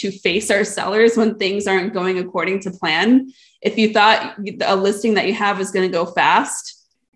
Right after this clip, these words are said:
and that was kind of, like, what you presented to the sellers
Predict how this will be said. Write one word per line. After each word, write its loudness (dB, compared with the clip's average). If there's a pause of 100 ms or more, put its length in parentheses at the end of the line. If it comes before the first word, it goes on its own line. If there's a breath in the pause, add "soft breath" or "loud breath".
and 2
that 4
was 2
kind 2
of, 2
like, -2
what 0
you -4
presented -2
to -4
the 2
sellers 0